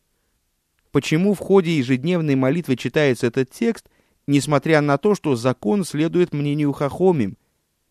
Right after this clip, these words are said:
согласно которому между уходом за пятью первыми светильниками и двумя последними прерывались на совершение воскурений? Бейс Йейсеф,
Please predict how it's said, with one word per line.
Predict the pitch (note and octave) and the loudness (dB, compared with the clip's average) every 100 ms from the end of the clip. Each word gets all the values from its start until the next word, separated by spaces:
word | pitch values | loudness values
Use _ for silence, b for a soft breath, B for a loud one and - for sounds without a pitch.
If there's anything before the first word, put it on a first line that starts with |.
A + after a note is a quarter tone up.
| _ | _
согласно | - C3+ D3 C#3 C#3+ B2+ | -2 0 4 2 2 0
которому | C3 D#3+ G3+ F3+ E3 | 0 2 2 2 0
между | D3 D#3 C3+ C3+ | 0 2 2 2
уходом | C3+ B2+ D3+ C3 A#2 | 0 0 2 2 2
за | A2 A#2+ | -2 -4
пятью | B2 - A#2+ | -6 -4 -2
первыми | G#2 E3 F#3 E3+ | 0 0 0 -2
светильниками | D3 C#3+ C3 C#3+ B2 A2 A#2+ | -2 -4 -2 0 0 0 0
и | A2+ | 0
двумя | A#2 B2 C3 | 0 0 0
последними | - A2 F#3 G#3+ F3+ D#3+ D3 C3 _ _ _ | 0 -2 -2 -2 0 0 -2 -4 _ _ _
прерывались | - D3 C#3 C3 D#3+ F#3+ E3 | 2 4 4 2 2 2 0
на | D3+ D#3 | -4 -6
совершение | D3 B2+ - D3+ D3+ | -4 -4 -4 -4 -2
воскурений? | C#3+ C3+ - C#3 C#3 G2+ - _ _ _ _ _ _ _ _ _ _ _ _ _ _ _ _ _ _ _ _ _ _ _ _ _ _ _ | -2 -4 -2 0 2 0 -2 _ _ _ _ _ _ _ _ _ _ _ _ _ _ _ _ _ _ _ _ _ _ _ _ _ _ _
Бейс | A#2+ D#3 D#3+ - | 0 2 2 -2
Йейсеф, | F3+ A3+ G3+ E3 D#3 - | -2 0 0 0 -2 -4